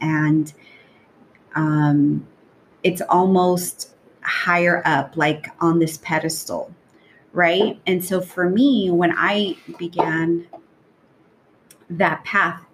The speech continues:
that was never something that I wanted to attain because it just didn't seem like it was for me, um, in that sense, like, being so, so much,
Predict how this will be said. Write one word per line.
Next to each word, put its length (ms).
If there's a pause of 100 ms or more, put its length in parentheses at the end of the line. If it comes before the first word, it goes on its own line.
(160)
that 300
was 220
never 380
something 480
that 120
I 100
wanted 400
to 140
attain 540 (340)
because 300
it 120
just 260
didn't 260
seem 640 (180)
like 240
it 160
was 240
for 380
me, 520 (680)
um, 360
in 160
that 200
sense, 460
like, 180
being 220
so, 520 (200)
so 320
much, 560